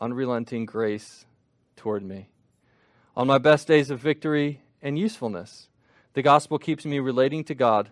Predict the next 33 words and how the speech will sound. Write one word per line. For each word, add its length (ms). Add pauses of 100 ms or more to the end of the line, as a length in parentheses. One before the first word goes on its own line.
solely 680
on 240
the 80
basis 600 (400)
of 100
Jesus' 400
righteousness 640
and 100
not 180
mine." 260
So 120
the 80
gospel 460
saves 340
us 120
from 240
despair 720 (720)
and 360 (460)
a 80
crippling, 800 (480)
overwhelming 640
guilt, 400 (320)
but 120
it 120
also 480
will 400
guard 400
us 260
and 140
save 260
us 120
from 120
self-righteousness 1200